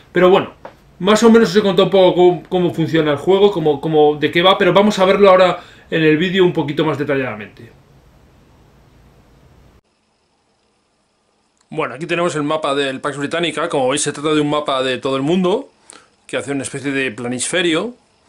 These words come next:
Tenemos, eh, pues aquí tenemos Europa. Y, eh, todos los, las, que es donde están la mayoría de las,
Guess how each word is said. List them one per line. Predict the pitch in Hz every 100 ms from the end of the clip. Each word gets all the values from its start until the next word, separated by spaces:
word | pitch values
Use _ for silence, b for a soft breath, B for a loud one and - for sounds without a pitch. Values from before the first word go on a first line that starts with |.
| b b _
Tenemos, | - 131 131 131 143
eh, | 131 127 123 - _ _ _ _
pues | - -
aquí | 113 143
tenemos | 123 123 120
Europa. | 135 165 175 233 269 b b b b b b _ _ _ _ _ _ _ _ _ _ _ _ _ _ _ _ _ b b b _
Y, | - 147 190 165
eh, | 131 123 120
todos | 143 143
los, | 143 135 -
las, | 151 120 -
que | -
es | 135
donde | 135 127
están | 120 147
la | 135
mayoría | 127 127 139
de | 135
las, | 127 110